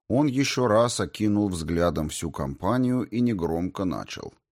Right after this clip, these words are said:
«Первым делом позвольте поздравить вас, Иван Дмитриевич, с хорошо проделанной работой. Услужили, крепко услужили.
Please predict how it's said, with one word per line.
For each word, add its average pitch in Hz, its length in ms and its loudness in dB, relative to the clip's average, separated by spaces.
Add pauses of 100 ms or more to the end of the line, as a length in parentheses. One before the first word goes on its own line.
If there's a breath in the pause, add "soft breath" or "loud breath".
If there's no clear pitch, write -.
(720)
«Первым 156 500 6
делом 139 560 6
позвольте 101 600 0
поздравить 92 760 0
вас, 127 300 0
Иван 120 320 2
Дмитриевич, 113 720 2
с - 60 -6
хорошо 87 500 0
проделанной 107 640 2
работой. 82 800 2
Услужили, 123 1000 2
крепко 113 680 0
услужили. 98 920 0